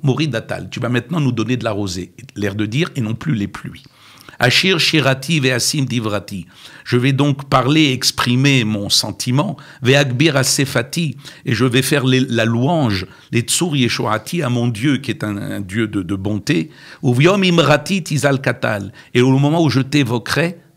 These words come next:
donne-nous la rosée. Ki rav lehoshia ou moridatal. Ki shem kevotra el shochen betoch am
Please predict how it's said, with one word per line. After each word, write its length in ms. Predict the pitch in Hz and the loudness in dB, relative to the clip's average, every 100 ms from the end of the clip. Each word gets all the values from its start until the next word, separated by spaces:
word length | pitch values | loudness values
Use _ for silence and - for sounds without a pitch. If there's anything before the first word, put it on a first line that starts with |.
| 127 | -2
donne-nous 420 | 117 143 135 123 | 2 4 4 4
la 140 | 113 | 2
rosée. 420 | 104 95 82 92 - _ - | 0 -2 -4 -8 -14 _ -6
Ki 140 | 110 | -2
rav 240 | 110 135 123 | 4 4 4
lehoshia 640 | 117 107 - 104 107 113 - | 2 2 -2 -2 -2 -2 -4
ou 60 | 101 | -6
moridatal. 600 | 104 101 92 82 - - 90 - - - | -4 -4 -6 -8 -12 -14 -18 -20 -20 -8
Ki 100 | 127 | -2
shem 280 | - 170 175 | 2 4 2
kevotra 640 | - 147 139 139 147 139 143 | 2 2 2 2 2 4 4
el 160 | 143 | 2
shochen 480 | 131 117 117 139 139 | 0 -2 0 0 2
betoch 460 | 120 117 113 - - - | 0 -2 -6 -6 -12 -10
am 320 | 101 101 | -6 -4